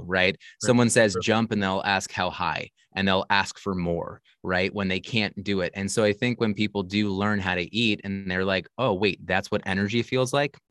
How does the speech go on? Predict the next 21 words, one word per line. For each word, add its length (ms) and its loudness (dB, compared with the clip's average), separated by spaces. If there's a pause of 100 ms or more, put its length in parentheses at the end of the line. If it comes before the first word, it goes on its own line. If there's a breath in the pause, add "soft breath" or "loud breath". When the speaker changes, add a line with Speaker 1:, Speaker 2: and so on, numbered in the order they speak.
Speaker 1:
It's 160 -6
surprising. 720 0 (300 loud breath)
Speaker 2:
Yeah. 180 4
Speaker 1:
Um, 120 2
but 160 4
it's 160 2
great. 420 0
I 140 2
just 220 -2
love 180 2
what 120 0
you 120 -4
said 260 0
about 260 2
it. 160 0
It 220 -20
doesn't 260 0
need 360 -2
to 120 -6
feel 220 -2
hard. 300 -8